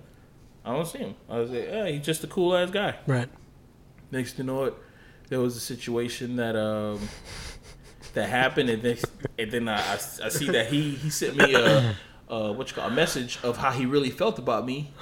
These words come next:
Speaker 1: So I was like, "Holy shit, that's how you really feel about me?" I'm like, "Well, okay then. <laughs> Well, this friendship is over, man, if that's how you really feel." And then he tried to apologize. I'm like, "Dude, but that's how you really felt." I'm like, "Yo,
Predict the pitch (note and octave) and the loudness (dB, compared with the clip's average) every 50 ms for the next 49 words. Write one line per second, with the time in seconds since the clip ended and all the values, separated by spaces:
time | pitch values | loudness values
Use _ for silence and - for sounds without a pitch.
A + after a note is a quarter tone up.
0 | - - C3 C3+ C#3+ D3 D3 B2 G#2+ - - - - - - - - - F#3+ G3 | 2 4 6 6 6 6 4 2 0 0 -4 -8 -12 -14 -16 -12 -6 0 2 2
1 | G#3+ G#3+ G#3 F#3 D#3 A#2+ G#2+ G2+ F#2 - - - - - - - F3+ A#3 - - | 4 4 2 0 0 0 -2 0 0 -2 -2 0 0 0 0 0 0 0 0 -2
2 | - - - - - - - - - - - - - - - - - - F2+ - | -6 -12 -18 -20 -20 -20 -20 -20 -20 -20 -20 -20 -20 -20 -20 -10 -4 -2 -2 0
3 | - F3+ C#3 C#3 D#3+ F3 E3+ D#3+ D#3+ D#3 - F#3 F3+ F3+ G3 G3+ G3+ G#3+ A3 G3 | 2 2 4 4 6 6 6 6 6 4 2 -2 0 2 2 2 2 2 2 2
4 | F3+ E3 D3 B2+ - - - - - - - - - E3 E3 F3+ F3+ A#3 B3 - | 0 -2 -2 -4 -8 -14 -20 -20 -20 -20 -16 -2 4 6 6 8 6 6 4 2
5 | A#3+ C#4 C4+ A3+ G3+ G#3+ A#3 A3 - F#3+ - - - - - A3 G#3+ G#3 - - | 2 4 6 8 8 8 8 8 6 6 6 6 8 8 6 6 6 6 6 6
6 | A3+ A3+ A3 - A#3+ A3 G#3+ G#3+ G3 G3+ A3 B3+ A#3 F#3+ D#3 D#3 E3 F3+ F3 D#3+ | 6 6 6 6 2 0 0 2 4 6 6 6 6 6 6 8 8 8 8 6
7 | D#3 D#3+ E3 - F#3+ F3+ F#3 F#3 F#3 F3 E3+ D#3+ D#3+ - F#3+ G3+ F3+ E3+ E3 - | 8 6 6 6 4 0 2 2 4 4 4 2 2 0 0 0 0 0 -2 -6
8 | - - - - - - - - - - A2+ A2+ B2 B2+ B2+ B2+ - - D3+ C3+ | -12 -18 -18 -20 -20 -20 -20 -10 -4 -2 0 0 0 0 0 -2 0 2 2 2
9 | C3 - B2+ A2+ - D3 F3+ F#3+ D#3 D3 C#3+ A#2+ B2 B2 B2 B2 C3 A#2+ G#2+ G#2 | 4 2 2 2 2 2 0 2 2 4 4 4 4 4 2 0 -2 -4 -6 -6
10 | - C#3 C#3 B2 G#2+ G#2+ G2 G#2+ B2 A#2+ - - B2+ A2+ A2 A2 A#2 A#2 G#2+ G#2+ | -4 -4 -4 -4 -6 -8 -6 -6 -6 -6 -4 -4 -4 -4 -4 -4 -4 -4 -6 -6
11 | - - C#3 C3+ A#2+ - - - - - B2+ A#2+ A2 G2 - - - A#2+ A#2 G2+ | -4 -2 -2 -2 -2 -4 -8 -14 -14 -10 -8 -6 -6 -8 -10 -10 -6 -4 -2 -2
12 | F2 | -2